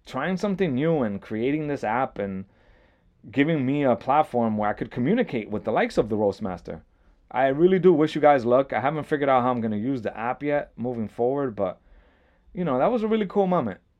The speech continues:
And I, I, I wish you guys all the best. I hope you could keep the kids from ruining the app like they did TikTok.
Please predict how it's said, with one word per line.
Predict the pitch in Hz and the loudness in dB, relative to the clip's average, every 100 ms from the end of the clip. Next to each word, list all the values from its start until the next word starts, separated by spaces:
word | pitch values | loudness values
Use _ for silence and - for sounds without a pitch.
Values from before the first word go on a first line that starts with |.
| _ _ - | _ _ -8
And | 131 127 123 120 | -4 -2 -2 -2
I, | 117 120 123 | -4 -6 -4
I, | 120 120 117 | -2 -2 -2
I | |
wish | 139 156 | -2 -2
you | 151 | 0
guys | 143 127 | 0 0
all | 107 107 117 139 | -4 -2 0 0
the | |
best. | 131 135 165 101 | 2 2 0 -2
I | |
hope | 123 123 | 0 -2
you | 120 | -4
could | - | -10
keep | - 160 - | -6 -6 -6
the | |
kids | 104 139 135 | -6 -4 -4
from | - 104 95 | -4 -4 0
ruining | 127 143 139 135 | 0 0 -2 -4
the | 113 | 0
app | 127 151 | 0 0
like | 117 104 | -2 -4
they | 107 | -4
did | 113 107 | -4 -4
TikTok. | 135 139 160 156 170 | -6 -4 -2 -2 -2